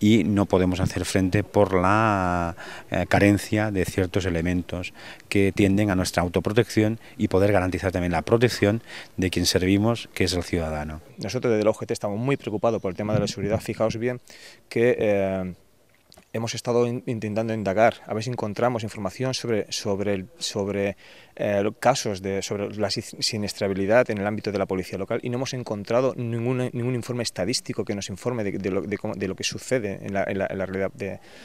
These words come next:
Speaker 2: del día a día de, del trabajo del policía, ¿no? En este ámbito, ¿no? Por tanto,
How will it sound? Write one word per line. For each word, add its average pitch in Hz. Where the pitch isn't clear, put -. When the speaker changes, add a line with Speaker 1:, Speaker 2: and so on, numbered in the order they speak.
Speaker 2:
del 98
día 101
a 95
día 101
de, 98
del 92
trabajo 98
del 92
policía, 90
¿no? 98
En 101
este 95
ámbito, 87
¿no? 101
Por -
tanto, 120